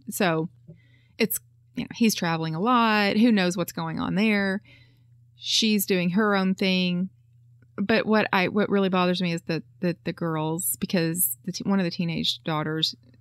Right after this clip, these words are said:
sees her on the phone a lot and then gets her phone and finds the messages that she's sending to this guy. And so that's what bothers me, to think of, you know,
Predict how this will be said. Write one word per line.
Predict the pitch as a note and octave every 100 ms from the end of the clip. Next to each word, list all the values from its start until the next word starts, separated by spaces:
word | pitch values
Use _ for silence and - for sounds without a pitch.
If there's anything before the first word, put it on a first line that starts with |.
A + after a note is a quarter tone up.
| -
sees | - - - E3+ D#3+ E3
her | - E3 D#3+ D#3+ - -
on | E3+ E3
the | D#3+
phone | - D3+ D3+
a | D#3+
lot | D#3 D#3 -
and | E3+
then | D#3+ -
gets | E3+ E3+ -
her | -
phone | - F3 D#3+ - - F3+ - - - - -
and | - E3 D#3+ E3 -
finds | - F3 E3 -
the | E3+
messages | E3 - - - -
that | - -
she's | - - - - - -
sending | - F3+ E3 E3 E3
to | F3 F3+
this | E3+ -
guy. | E3 D3+ D#3
And | F3+ - F#3
so | F#3+
that's | G#3+ A3
what | F#3 - -
bothers | F3+ E3 E3+ -
me, | E3+ E3
to | F3+
think | - E3+ E3
of, | E3+ E3 F3 -
you | F3+
know, | D#3+ - -